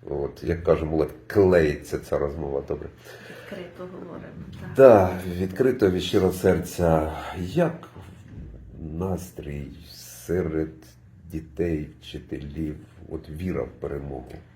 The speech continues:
Speaker 2: Саме націленість на перемогу.
Speaker 1: Немає
Speaker 2: Немає
Speaker 1: якихось
Speaker 2: іншого.
Speaker 1: сумнівів, якихось розмов? А те, що зараз, вони ж сидять в інтернетах, і ті кацапські чи там російські блогери, вони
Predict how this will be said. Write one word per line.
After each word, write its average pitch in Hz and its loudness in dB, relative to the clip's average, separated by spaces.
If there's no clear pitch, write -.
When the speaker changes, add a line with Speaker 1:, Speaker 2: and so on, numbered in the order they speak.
Speaker 2:
Саме 254 -8
націленість 226 -12
на 208 -16
перемогу. 202 -20
Speaker 1:
Немає 98 0
Speaker 2:
Немає 87 2
Speaker 1:
якихось 82 -4
Speaker 2:
іншого. 123 -2
Speaker 1:
сумнівів, 87 -2
якихось 85 -4
розмов? 87 0
А - 2
те, 117 2
що 113 0
зараз, 110 4
вони 170 -2
ж 165 -6
сидять 175 2
в 127 -4
інтернетах, 110 0
і 107 2
ті - -4
кацапські - -4
чи 110 -6
там 92 -2
російські 95 -4
блогери, 82 0
вони 85 0